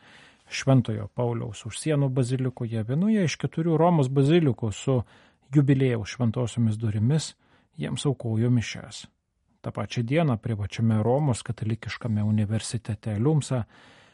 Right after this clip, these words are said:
buvo surengta konferencija apie žmonės su negale ir sportą, kurioje dalyvavo žinomi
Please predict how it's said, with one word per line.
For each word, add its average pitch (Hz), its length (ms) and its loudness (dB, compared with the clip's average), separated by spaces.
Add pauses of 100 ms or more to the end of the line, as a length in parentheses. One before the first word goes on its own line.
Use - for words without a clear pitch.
(140)
buvo 151 260 0
surengta 120 480 2
konferencija 120 880 0
apie 156 240 -4
žmonės 123 540 2
su 107 100 -8
negale 131 640 -2
ir 120 160 -4
sportą, 123 720 0 (640)
kurioje 170 400 -2
dalyvavo 131 540 4 (580)
žinomi 120 460 4